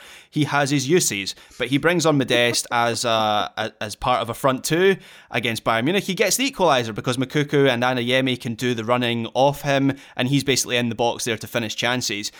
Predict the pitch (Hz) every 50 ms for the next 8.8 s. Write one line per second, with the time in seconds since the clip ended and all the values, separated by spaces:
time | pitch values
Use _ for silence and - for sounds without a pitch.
0 | - - - - - _ _ - 139 160 185 202 190 180 196 185 151 127 131 151
1 | 170 170 156 139 - 147 131 120 120 135 - - 151 175 190 - - 104 104 104
2 | 113 139 147 147 - - - 151 165 - 113 104 98 113 135 143 - - - -
3 | _ _ - 117 139 151 156 147 135 - - 160 151 139 - 139 139 143 151 -
4 | - 131 127 110 - - 131 127 120 117 113 117 113 - - 110 107 120 139 139
5 | - - - _ _ - 127 131 127 - - 143 143 139 135 135 131 127 113 107
6 | 127 143 143 143 135 - - - - 143 127 113 104 - - 139 - - 151 143
7 | 147 160 139 131 123 123 123 127 - 135 120 120 120 120 117 - - 113 120 120
8 | 120 117 - - 127 113 117 139 135 - 156 143 139 139 139